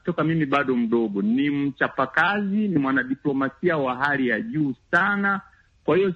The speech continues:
sisi binafsi kama wa-, watu wananchi wa Iringa tumempoteza kiongozi mahiri sana. Sisi kama Watanzania tumempoteza mwanadiplomasia mahiri sana.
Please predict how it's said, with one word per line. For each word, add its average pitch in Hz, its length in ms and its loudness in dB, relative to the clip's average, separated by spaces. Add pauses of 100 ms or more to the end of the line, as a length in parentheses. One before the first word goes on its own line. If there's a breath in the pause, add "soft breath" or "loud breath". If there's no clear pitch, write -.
sisi 254 240 2
binafsi 196 380 -2
kama 190 200 0
wa-, 165 220 0
watu 156 360 0
wananchi 151 500 0
wa 143 120 4
Iringa 147 420 0
tumempoteza 143 840 0
kiongozi 131 560 -2
mahiri 123 440 0
sana. 196 440 0
Sisi 196 200 -8
kama 185 220 0
Watanzania 147 640 0
tumempoteza 139 640 -2
mwanadiplomasia 123 800 0
mahiri 135 440 2
sana. 190 380 0